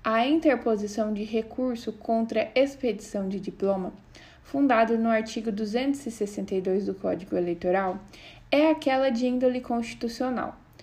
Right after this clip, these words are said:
ou se infraconstitucional, superveniente ao registro de candidatura e que surge até a data do pleito. Súmula quarenta e oito.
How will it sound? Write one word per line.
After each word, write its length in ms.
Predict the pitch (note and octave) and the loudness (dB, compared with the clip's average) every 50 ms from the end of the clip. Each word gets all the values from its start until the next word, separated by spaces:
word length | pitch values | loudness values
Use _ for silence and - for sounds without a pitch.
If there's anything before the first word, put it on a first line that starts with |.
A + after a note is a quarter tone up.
| - - - - - - - | -20 -20 -20 -20 -20 0 2
ou 220 | A3+ A#3 B3+ C4+ | 4 4 4 0
se 180 | C4+ - - C#4 | -4 -4 -4 -2
infraconstitucional, 1300 | A3+ G3+ G3+ G3+ - G3+ G3 G3 - G3 G3 - - - - - - B3 B3 B3 A3+ A3+ A#3 B3 - - | -2 -2 -4 -4 -4 -4 -4 -4 -6 -8 -8 -8 -10 -16 -14 -6 -4 -4 -2 -2 0 0 0 -2 -2 -6
superveniente 1120 | - - - D#4 D4+ D4+ E4+ E4+ D#4 C#4 C4 A#3 A3 G3+ F#3+ F#3+ G3 G#3 A3 - - - | -12 -2 0 0 0 2 4 2 4 2 2 -2 -2 -2 -2 -4 -4 -4 -6 -6 -6 -6
ao 160 | - G#3+ A3+ | -2 0 0
registro 560 | A#3 B3 B3+ B3 A3 G#3+ G#3+ - - A3+ A3+ G#3 | 2 2 2 0 0 -2 -6 -8 -8 -8 -8 -8
de 140 | G3+ - | -8 -10
candidatura 840 | - - A3+ G#3+ G#3+ G#3 G#3 B3 B3 B3 B3 - G#3+ G#3 G3 G#3 G#3 G#3 - - - - - - | -8 -6 -6 -6 -6 -4 -2 -2 -2 -2 -2 -4 -4 -4 -2 -4 -6 -8 -14 -20 -20 -20 -18 -8
e 80 | - C#4 | -6 -6
que 260 | C4+ - - E4 E4+ | -6 -2 0 0 0
surge 500 | E4 - - A3+ G#3+ G#3+ G#3+ G#3+ A#3 - - | 0 0 -4 -2 -2 -2 -2 -4 -6 -6 -2
até 340 | - C4 D4 C#4+ - B3+ C4+ | -2 -2 -2 0 0 0 2
a 80 | C#4 | 2
data 340 | C#4+ A#3 A#3 A3 A3 A#3 A3 | 2 4 2 2 2 0 0
do 120 | G3+ A3 A#3 | 0 0 -4
pleito. 520 | A#3 - A#3 G#3+ G3+ G3+ G3+ G3+ - - - - - _ - - - - _ - - - - - - - - - - - | -2 0 0 2 2 0 -2 -6 -14 -20 -20 -20 -20 _ -20 -20 -20 -20 _ -20 -20 -20 -20 -20 -20 -20 -20 -20 -20 -18
Súmula 460 | - - - B3 A#3+ A#3 A#3+ A#3 A3 A3+ | -16 -6 -4 0 0 2 2 2 0 0
quarenta 420 | - A#3 A3 G#3+ G#3+ G#3+ - B3+ | 2 0 0 2 0 -2 0 2
e 40 | C4 | 2
oito. 320 | A3+ - - - - - | 2 0 -2 -6 -12 -20